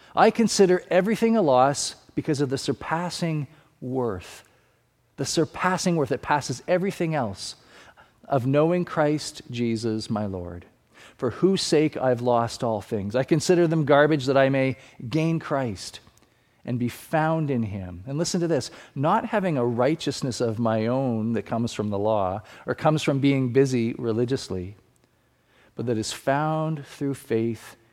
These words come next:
in Christ." The righteousness that comes from God on the basis of faith. And listen to these words. Is this your prayer today? "I want to know Christ." Yes, to know the power of his resurrection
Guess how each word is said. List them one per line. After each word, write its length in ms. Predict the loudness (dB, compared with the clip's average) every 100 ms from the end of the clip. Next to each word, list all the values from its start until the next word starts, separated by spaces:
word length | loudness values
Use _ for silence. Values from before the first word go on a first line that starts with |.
| _
in 160 | -12 -12
Christ." 560 | -8 -8 -8 -12 -16 -20 -10
The 100 | -2
righteousness 640 | 4 8 8 6 2 0 -4
that 140 | -6 -4
comes 360 | -2 0 -2
from 240 | -4 -2 2
God 480 | 4 4 2 -2 -8 -12
on 140 | -8 -6
the 40 |
basis 440 | -2 -2 -4 -8
of 80 | -8
faith. 520 | -8 -12 -12 -16 -20 -20 _ _ _ _ _ _ _ _ _ _ _ -12
And 80 | -6
listen 240 | -4 -4
to 80 | -4
these 240 | -2 -2
words. 240 | -2 -6 -4
Is 160 | -4
this 220 | -2 -2 -2
your 80 |
prayer 240 | -2 0 0
today? 260 | 0 -2 -2
"I 260 | -8 -4 -4
want 380 | -2 -2 -4 -6
to 140 | -6
know 520 | -2 -2 -2 -2 -4 -8 _ _ _ _
Christ." 760 | -14 -8 -6 -6 -12 -16 -18 -20 _ _
Yes, 340 | -2 -2 -4 -14 -18 -4
to 100 | 2
know 140 | 4
the 60 | 4
power 360 | 4 6 6
of 80 | 6
his 160 | 4 6
resurrection 760 | 4 4 2 2 2 -2 -2